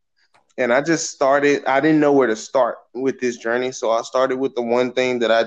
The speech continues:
didn't like about myself the most, which was my weight. So, um, I pretty much changed a lot of stuff about myself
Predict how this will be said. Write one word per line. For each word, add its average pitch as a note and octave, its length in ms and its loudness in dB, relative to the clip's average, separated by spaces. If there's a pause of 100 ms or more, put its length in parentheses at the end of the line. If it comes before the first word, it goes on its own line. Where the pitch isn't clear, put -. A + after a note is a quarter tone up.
didn't A2+ 240 -2
like A#2+ 200 0
about A#2+ 200 0
myself B2 380 -4
the G#2+ 80 -8
most, A2+ 400 -4
which A2 220 -12
was G#2+ 320 -8 (440)
my F#2+ 120 -2
weight. A2 360 -2 (200)
So, G#2+ 580 -2
um, A2+ 320 0
I A2+ 80 0
pretty C3 260 -2
much C3 460 -2 (1000)
changed D3 400 -2
a D3+ 80 4
lot D#3 160 2
of D#3 80 -2
stuff D#3+ 180 0
about C#3+ 240 0
myself C#3+ 680 0